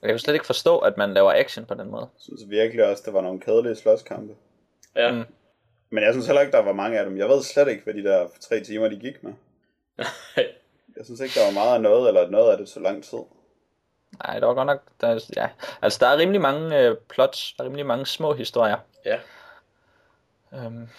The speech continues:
Speaker 1: som man skal have med. Og, og så skal man... Jeg var også lidt overrasket over, hvor, hvor meget man faktisk skulle kunne huske etteren og toeren, for ligesom at være med på den. Det, øh, det er den rimelig konsekvent med, lige så snart, at, at, øh, den, øh, blænder frem,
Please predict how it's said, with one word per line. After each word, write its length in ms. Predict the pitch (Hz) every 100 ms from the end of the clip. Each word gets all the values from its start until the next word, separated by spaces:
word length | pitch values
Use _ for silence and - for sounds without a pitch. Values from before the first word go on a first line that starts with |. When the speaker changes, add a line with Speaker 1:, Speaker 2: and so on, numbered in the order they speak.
| - -
Speaker 1:
som 200 | - 117
man 140 | 110
skal 180 | - 110
have 100 | 107
med. 140 | 104 104
Og, 380 | 131 110 104 -
og 100 | -
så 100 | 139
skal 200 | - 147
man... 160 | 135
Jeg 100 | 127
var 60 | 165
også 160 | 202
lidt 60 | 240
overrasket 360 | 214 202 196 185
over, 80 | 151
hvor, 200 | 135 -
hvor 160 | -
meget 200 | 139 135
man 100 | 180
faktisk 300 | - 151 127
skulle 180 | - -
kunne 120 | -
huske 320 | 127 165 - -
etteren 240 | 156 151 123
og 80 |
toeren, 400 | - 160 143 110 110 - - _ _ _ -
for 80 | 123
ligesom 220 | 120 120
at 60 |
være 120 | 104 104
med 160 | 117
på 160 | - 131
den. 180 | - - - _ _ _ _ _ _ _ _
Det, 60 | 151 143
øh, 60 | 113
det 20 |
er 40 | 98 147
den 80 | 143
rimelig 240 | 147 147
konsekvent 480 | 123 113 - 147 135
med, 120 | 113
lige 100 | 123
så 100 | 135
snart, 280 | 127 117 98
at, 220 | - - _ _ - - - - - _
at, 280 | - 107 -
øh, 200 | 104 101
den, 200 | 107 107
øh, 120 | 98
blænder 300 | - 110 104
frem, 260 | - 139